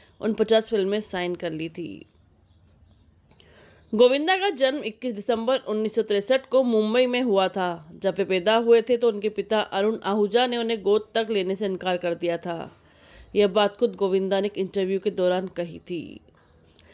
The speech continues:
गोविंदा ने इंटरव्यू में बताया था, "जब मैं गर्भ में था तो माँ साध्वी बन गई थी।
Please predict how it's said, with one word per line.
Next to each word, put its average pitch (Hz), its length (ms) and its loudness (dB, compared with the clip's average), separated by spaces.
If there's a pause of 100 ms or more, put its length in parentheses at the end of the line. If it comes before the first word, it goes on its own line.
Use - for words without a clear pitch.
(460)
गोविंदा 294 380 4
ने 370 140 2
इंटरव्यू 294 340 0
में 320 140 0
बताया 240 340 2
था, 277 200 0
"जब 233 240 0
मैं 233 220 -4
गर्भ 214 260 2
में 226 220 -2
था 226 160 2
तो 233 220 0
माँ 214 460 0
साध्वी 190 460 -2
बन 185 220 -2
गई 175 180 -2
थी। 165 380 -8